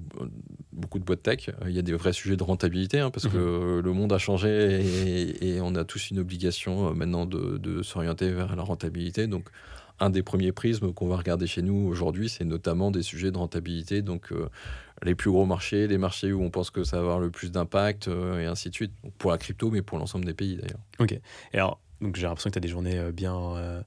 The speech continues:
Speaker 2: chargées, parfois qui ont, tu sais pas trop à quelle sauce tu vas te manger. C'est quoi un peu les grandes galères que t'as rencontrées ces derniers mois, euh ?
Speaker 1: Il y a jamais de galère. Il y a que des, il y a que des, que des solutions.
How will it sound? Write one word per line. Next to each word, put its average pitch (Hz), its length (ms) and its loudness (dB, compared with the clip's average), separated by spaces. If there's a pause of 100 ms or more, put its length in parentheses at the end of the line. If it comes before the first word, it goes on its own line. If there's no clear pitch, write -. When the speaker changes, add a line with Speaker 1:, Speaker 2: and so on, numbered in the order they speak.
(300)
Speaker 2:
chargées, 95 460 4
parfois 98 340 0
qui - 140 -6
ont, 90 260 -4
tu - 80 -8
sais 98 100 -4
pas 95 100 -2
trop - 180 -2
à 101 60 4
quelle 95 120 0
sauce 110 200 2
tu - 100 0
vas - 60 4
te - 80 -4
manger. 107 340 6
C'est - 140 2
quoi 131 100 6
un 113 80 4
peu 107 80 2
les 107 100 6
grandes 107 220 2
galères 101 240 6
que - 80 -4
t'as 95 120 0
rencontrées 95 280 -2
ces 104 120 0
derniers 92 240 2
mois, 95 280 2
euh ? 90 140 -2 (1500)
Speaker 1:
Il - 60 -20
y - 20 -18
a - 60 -14
jamais 92 140 -2
de 92 40 -4
galère. 110 380 0
Il - 40 0
y - 40 2
a - 20 4
que - 380 6
des, - 80 4
il 107 60 0
y 104 60 4
a 95 40 6
que 90 200 2
des, 110 380 4
que 107 60 2
des 95 160 2
solutions. 104 540 -2